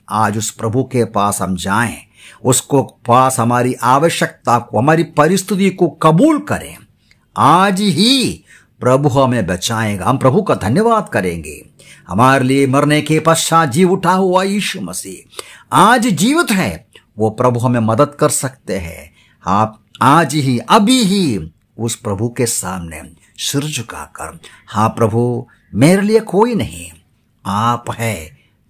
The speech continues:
धन्यवाद, आप मेरे लिए है, धन्यवाद। दुनिया में कोई भी मुझे, मेरे लिए नहीं है, तो भी सब लोग मेरा त्याग करेगा, तो भी आप मेरे लिए है,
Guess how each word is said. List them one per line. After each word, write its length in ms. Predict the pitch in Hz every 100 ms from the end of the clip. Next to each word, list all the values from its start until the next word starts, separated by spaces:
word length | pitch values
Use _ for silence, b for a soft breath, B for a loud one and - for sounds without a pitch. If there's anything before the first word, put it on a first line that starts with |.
| -
धन्यवाद, 760 | 90 98 87 82 - - - - b b
आप 340 | 143 202 214 190
मेरे 280 | 220 254
लिए 200 | 247 254
है, 440 | 226 190 240 185 - b b -
धन्यवाद। 640 | 185 247 196 123 78 69 - B -
दुनिया 360 | 120 139 151
में 200 | 147 160
कोई 800 | 156 - 165 190 202 214 214 214
भी 120 | 202
मुझे, 360 | 214 208 190 208
मेरे 200 | 160 196
लिए 160 | 196 196
नहीं 260 | 185 175 185
है, 120 | 180
तो 240 | - -
भी 200 | 92 90 - B B
सब 360 | - - 196 233
लोग 360 | 247 254 262 247
मेरा 140 | 220
त्याग 520 | 254 - 240 254 294 294
करेगा, 380 | 175 147 127 123
तो 220 | - 120
भी 320 | 113 95 - - B B -
आप 400 | 110 135 151 -
मेरे 260 | 147 147 147
लिए 240 | 143 143
है, 560 | 110 90 185 185 87